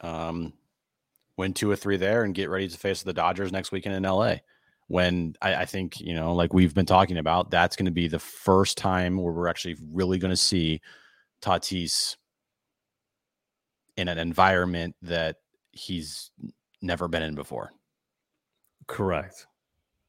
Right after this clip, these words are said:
Speaker 1: And so you guys, I'm talking about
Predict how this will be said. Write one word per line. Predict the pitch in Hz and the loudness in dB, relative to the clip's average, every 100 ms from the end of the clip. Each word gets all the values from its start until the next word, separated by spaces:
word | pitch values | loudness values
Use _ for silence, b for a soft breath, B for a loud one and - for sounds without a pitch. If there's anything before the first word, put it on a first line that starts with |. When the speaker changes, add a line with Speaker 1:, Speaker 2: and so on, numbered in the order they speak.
| _ _ _ _ _ _ _ _ | _ _ _ _ _ _ _ _
Speaker 1:
And | 85 80 78 | -4 -4 -4
so | - - 85 82 80 80 80 | -4 2 2 2 0 0 -2
you | 78 82 90 | -4 -2 2
guys, | 92 87 90 98 90 - | 4 6 4 2 -2 -8
I'm | - 78 | -10 -6
talking | 85 | -4
about | 80 78 | -2 -4